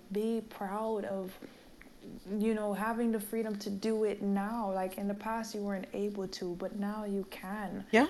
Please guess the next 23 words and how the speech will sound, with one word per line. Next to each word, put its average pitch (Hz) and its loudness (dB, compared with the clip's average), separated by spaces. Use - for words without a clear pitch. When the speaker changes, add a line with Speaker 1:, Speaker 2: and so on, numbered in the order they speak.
Speaker 1:
And 196 2
it's 202 0
like 190 0
you're 196 2
taking 220 0
someone 202 -2
else's 196 -2
right 202 0
away 190 0
from 196 2
their 190 2
own 202 2
personal 202 0
choice 196 -2
because 190 0
you 208 0
feel 202 0
insecure 196 -2
in 190 -2
yourself. 196 -2
That's 190 -4
not 202 -4
fair. 208 0